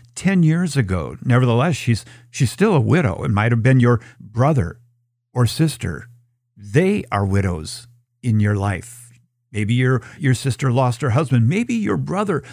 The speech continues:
lost his wife and is feeling that deep sense of aloneness.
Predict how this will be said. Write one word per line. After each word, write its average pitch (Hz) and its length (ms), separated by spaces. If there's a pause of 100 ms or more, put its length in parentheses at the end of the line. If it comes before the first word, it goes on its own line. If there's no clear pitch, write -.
lost 165 400
his 156 180
wife 147 400
and 113 200 (160)
is 139 160
feeling 156 420
that 123 300 (180)
deep 131 260
sense 143 440
of 104 180 (380)
aloneness. 120 1040